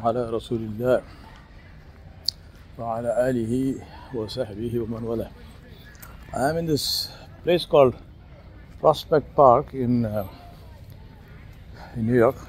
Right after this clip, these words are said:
in Brooklyn. And, uh, the first time here, I walked here. Took me about roughly six thousand eight hundred steps to get here. So that's about,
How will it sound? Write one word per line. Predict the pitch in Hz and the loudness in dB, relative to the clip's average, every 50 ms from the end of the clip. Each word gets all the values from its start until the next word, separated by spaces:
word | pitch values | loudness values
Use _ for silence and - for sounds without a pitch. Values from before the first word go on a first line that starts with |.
| - - 131 | -12 -8 -6
in | 131 110 104 95 | -4 -2 -2 0
Brooklyn. | 113 123 - 113 123 131 - - - - - - - - - - - - - - - - - - - - - 107 | -2 0 0 0 -2 -2 -6 -12 -18 -20 -20 -20 -20 -20 -20 -20 -20 -20 -20 -20 -20 -20 -20 -20 -20 -20 -18 -14
And, | 107 101 107 110 104 104 104 101 95 | -12 -10 -8 -8 -8 -8 -8 -6 -2
uh, | 101 104 | -2 -2
the | 95 92 90 | -2 -2 -4
first | - 147 143 - - | -2 -2 -2 0 2
time | 151 127 117 110 | 2 2 4 4
here, | 123 139 127 | 4 4 4
I | 127 123 110 | 4 4 4
walked | 120 135 135 - - | 4 2 0 0 4
here. | - 131 160 147 - - - - - - - - - - - - - - - - - - - - - - | 2 4 4 2 -4 -10 -18 -20 -20 -20 -20 -20 -20 -20 -20 -20 -20 -20 -20 -20 -20 -20 -20 -18 -6 -2
Took | 135 123 - | -2 -2 0
me | 139 135 131 135 131 131 127 131 127 | 0 0 2 2 2 2 2 2 2
about | 120 113 117 117 113 117 113 - - - - - - - - - - - | 2 4 4 4 4 2 0 -6 -8 -8 -8 -8 -8 -10 -12 -12 -14 -10
roughly | - 110 113 - - 135 117 113 107 - - - - - - - - - - - - - - - - - - - - - - | -8 -8 -8 -6 -4 -2 -2 -2 -2 -4 -8 -16 -18 -18 -18 -18 -18 -18 -18 -18 -18 -20 -20 -20 -20 -20 -20 -20 -20 -18 -16
six | - - - - - - - - - - - - - - - - - - - - - - - - 127 120 - - | -14 -12 -10 -8 -6 -4 -4 -4 -4 -4 -4 -6 -6 -8 -8 -8 -8 -6 -6 -6 -6 -6 -6 -6 -6 -4 -6 -6
thousand | - - 139 131 123 120 123 120 113 120 120 117 117 117 117 113 113 113 113 110 110 110 104 - - - - - - - - - - - - - - - - - - - - - - - - | -4 2 6 6 8 8 8 6 6 4 2 2 2 2 0 0 0 0 0 0 0 -2 -4 -6 -10 -18 -20 -20 -20 -20 -20 -20 -20 -20 -20 -20 -20 -20 -20 -20 -20 -20 -20 -20 -16 -4 0
eight | 92 107 104 | 0 0 0
hundred | - 120 110 107 98 - | 0 -2 -2 -2 -2 -4
steps | - 117 98 90 - | 0 0 0 0 0
to | 113 | -4
get | 104 95 90 92 | -4 -4 -4 -4
here. | 98 82 | -6 -10
So | - 107 | -6 -2
that's | 101 98 104 - | 0 0 0 0
about, | - 117 98 98 - | 2 0 0 0 0